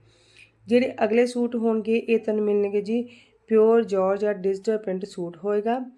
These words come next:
ਸ਼ਰਟ ਪ੍ਰਿੰਟ ਵਾਲੀ ਹੋਏਗੀ, ਜਿਹੜੀ ਬਾਟਮ ਹੋਏਗੀ ਉਹ ਵੀ ਪ੍ਰਿੰਟ ਵਾਲੀ ਹੋਏਗੀ, ਨਾਲ ਦੁਪੱਟਾ ਹੋਏਗਾ।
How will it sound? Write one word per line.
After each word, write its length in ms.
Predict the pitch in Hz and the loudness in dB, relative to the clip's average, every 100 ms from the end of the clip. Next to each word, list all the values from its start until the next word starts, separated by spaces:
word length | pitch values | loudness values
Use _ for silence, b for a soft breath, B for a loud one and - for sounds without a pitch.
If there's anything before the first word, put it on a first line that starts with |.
| B B _ | B B _
ਸ਼ਰਟ 440 | - 202 196 196 208 208 202 196 | 0 2 2 0 -2 0 -4 -8
ਪ੍ਰਿੰਟ 300 | - 190 190 | -8 -6 -4
ਵਾਲੀ 240 | 196 208 214 | -2 -2 0
ਹੋਏਗੀ, 580 | 202 208 202 226 240 233 _ 190 | -2 -4 -4 -8 -8 -10 _ -16
ਜਿਹੜੀ 300 | 185 190 196 | -6 -4 -4
ਬਾਟਮ 420 | 190 175 196 185 | -4 -4 -4 -8
ਹੋਏਗੀ 440 | 190 190 196 220 220 b b b _ | -8 -8 -6 -8 -8 b b b _
ਉਹ 60 | 196 | -4
ਵੀ 100 | 220 | -4
ਪ੍ਰਿੰਟ 360 | 233 226 226 233 | -4 -4 -2 -2
ਵਾਲੀ 220 | 226 226 | -2 0
ਹੋਏਗੀ, 260 | 226 226 | -2 -2
ਨਾਲ 280 | 226 202 190 | -2 -2 -2
ਦੁਪੱਟਾ 460 | 190 185 185 - 185 | -4 -4 -6 -4 -6
ਹੋਏਗਾ। 440 | 180 185 202 202 | -4 -4 -4 -6